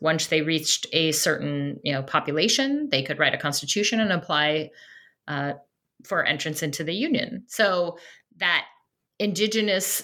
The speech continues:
polities would actually have representation in Congress as their own states. Grant thought this was an interesting idea,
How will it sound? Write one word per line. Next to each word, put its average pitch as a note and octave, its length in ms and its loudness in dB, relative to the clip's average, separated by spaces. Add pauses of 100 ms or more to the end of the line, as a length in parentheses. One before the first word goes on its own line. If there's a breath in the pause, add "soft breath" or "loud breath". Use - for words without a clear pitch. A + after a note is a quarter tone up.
(140)
polities D#3+ 540 2
would - 100 -2
actually F3 420 0
have D#3 640 0
representation D3+ 720 -2
in C#3+ 100 -6
Congress - 600 -6
as D#3 220 -2
their D#3 280 0
own C#3+ 300 -2
states. - 800 -6 (720 loud breath)
Grant C4+ 380 0
thought E3 440 0 (460)
this G#3 220 2
was G3 120 0
an F#3+ 120 0
interesting F3 420 0
idea, D#3 580 2